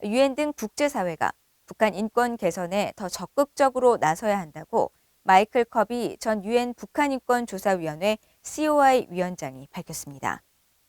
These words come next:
커비 전 위원장은 십칠 일 호주의 민간 연구단체 알프레드 디킨 인스티튜트가 주최한 북한 인권 관련 화상 토론회에서 북한은 최근 구일일 테러 이십 주년을 맞은 주말을 겨냥해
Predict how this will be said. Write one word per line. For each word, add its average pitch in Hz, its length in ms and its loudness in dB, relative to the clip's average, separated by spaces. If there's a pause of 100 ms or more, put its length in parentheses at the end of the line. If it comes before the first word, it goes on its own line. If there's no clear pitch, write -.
(640)
커비 277 240 4
전 285 160 4
위원장은 233 440 0
십칠 - 320 -10
일 - 220 0 (260)
호주의 277 440 4
민간 247 480 2
연구단체 196 960 0
알프레드 262 580 2
디킨 233 440 -4
인스티튜트가 214 920 -2
주최한 190 520 -6 (280)
북한 233 380 -2
인권 262 480 2
관련 214 400 2
화상 302 420 -4
토론회에서 180 640 -6 (540)
북한은 240 340 0
최근 269 500 0
구일일 285 500 -2
테러 254 340 2
이십 214 400 -4
주년을 247 360 -2
맞은 202 360 -2
주말을 208 420 -2
겨냥해 160 500 -6